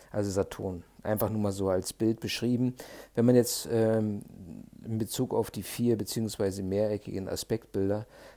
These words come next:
dreieckige Aspektbilder, ähm, auch hier Motivation sind, ist die Liebe, Kontakt, Kommunikation, Lernen und Sensivi-, Sensitivität.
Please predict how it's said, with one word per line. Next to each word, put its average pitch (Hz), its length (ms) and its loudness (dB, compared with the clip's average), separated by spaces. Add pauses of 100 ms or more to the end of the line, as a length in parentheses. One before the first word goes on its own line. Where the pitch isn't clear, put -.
dreieckige 143 680 4
Aspektbilder, 131 840 2 (640)
ähm, 113 440 2 (500)
auch - 180 -2
hier 147 500 4 (120)
Motivation 123 1080 0 (520)
sind, 117 220 -4 (140)
ist - 240 -4
die 117 80 4
Liebe, 127 340 6
Kontakt, 127 540 0
Kommunikation, 117 1000 0
Lernen 110 580 4
und 98 160 -4
Sensivi-, 104 720 -2
Sensitivität. 113 1200 0